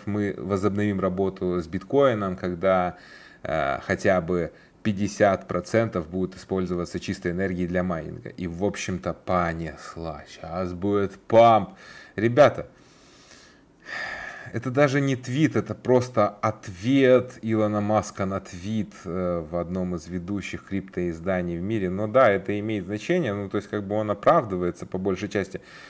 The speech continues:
Но давайте мы будем смотреть по факту, конкретно, что есть на графике. И принимать уже решение, исходя из технического анализа, раз уж речь идет о торговле. Если речь идет о инвестициях,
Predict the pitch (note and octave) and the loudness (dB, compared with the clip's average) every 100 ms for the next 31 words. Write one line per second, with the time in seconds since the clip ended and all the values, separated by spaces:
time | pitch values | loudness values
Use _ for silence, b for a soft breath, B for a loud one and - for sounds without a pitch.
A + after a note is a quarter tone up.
0 | B - G2+ A#2 E3 E3+ B2+ B2 A#2+ A#2+ | B -4 4 6 6 4 0 0 0 0
1 | A2+ G#2+ - G2+ - A#2+ B2+ B2 B B | 0 -2 -4 -4 0 2 2 0 B B
2 | B B - A2 - C3+ A#2+ - E2+ - | B B 6 6 8 8 8 4 -8 -4
3 | F2+ A2+ C3 A#2 - - A2+ G#2+ G2 G#2 | -2 2 2 0 -4 0 2 2 0 -4
4 | G2 G2 F2+ - - - B B B _ | 2 4 4 -4 -14 -20 B B B _
5 | - G#2 G2+ F#2+ D2+ - E2+ G#2+ G#2 A2 | -2 2 2 2 -2 -8 -10 -6 -4 0
6 | A2+ A2 G2 G#2 G#2 - F3+ D#3+ A2 - | 0 0 -2 0 0 2 2 2 -2 -2
7 | - G2+ A#2+ A#2+ - A2+ G#2 F2 - _ | -2 2 2 2 0 -2 -2 -4 -16 _
8 | _ _ A#2 - B2+ A#2+ - - A2+ A2 | _ _ -6 -4 -6 -6 -4 2 6 6
9 | G#2+ F#2 E2 E2 F2 G#2 G2+ F#2+ - B | 4 0 0 0 2 2 0 -10 -10 B
10 | B G2+ A#2+ A#2+ A2+ G#2+ G#2+ A2+ A#2 B2 | B 2 2 2 -2 0 0 0 4 4
11 | F#2+ F2 - B B A#2+ B2 D3+ D3+ D#3+ | 4 0 -6 B B -4 0 4 6 4
12 | - C#3 B2 D3 C#3+ - C3+ D3+ C#3+ C3 | 2 -8 -2 0 0 -4 -2 0 0 -2
13 | B2+ B2 - F#3+ G3 C#3+ G#2 | -6 -8 -4 -4 -2 0 2